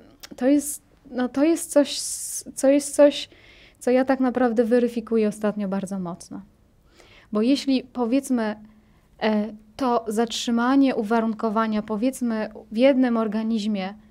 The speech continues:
nastąpiło dosyć radykalnie i mocno na wielu poziomach, to wcale nie znaczy, że u nas wszystkich będzie to, będzie to identyczne.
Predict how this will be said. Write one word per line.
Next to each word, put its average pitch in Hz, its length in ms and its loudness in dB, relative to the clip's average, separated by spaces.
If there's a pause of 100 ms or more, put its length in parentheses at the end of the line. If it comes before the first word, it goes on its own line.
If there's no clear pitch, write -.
(360)
nastąpiło 240 640 2
dosyć 262 360 0
radykalnie 254 720 2
i 233 100 0
mocno 240 420 0
na 226 140 -2
wielu 233 240 2
poziomach, 233 800 -2 (600)
to 247 60 0
wcale 330 340 6
nie 320 120 8
znaczy, 285 300 4
że 240 180 2
u 254 80 -2
nas 247 220 0
wszystkich 277 400 -2
będzie 226 340 0
to, 208 380 -2
będzie 220 320 0
to 226 100 -4
identyczne. 214 720 -6